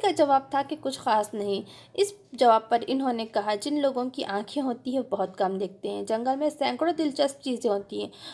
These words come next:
बहुत कुछ देखने और महसूस करने के लायक होता है, लेकिन आँख वाले सरसरी गुजर जाते हैं। अगला सवाल है, क्या मुमकिन है कि कोई जंगल में घंटा भर घूमे फिरे और कोई ख़ास चीज़ ना देखे?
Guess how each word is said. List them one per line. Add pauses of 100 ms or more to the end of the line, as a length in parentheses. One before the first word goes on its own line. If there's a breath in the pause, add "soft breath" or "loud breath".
(140 loud breath)
बहुत
कुछ
देखने
और
महसूस
करने
के
लायक
होता
है,
लेकिन (360 loud breath)
आँख
वाले
सरसरी
गुजर
जाते
हैं। (680 soft breath)
अगला
सवाल
है, (1040)
क्या
मुमकिन
है
कि
कोई
जंगल
में (400 loud breath)
घंटा
भर
घूमे
फिरे
और
कोई
ख़ास
चीज़
ना
देखे?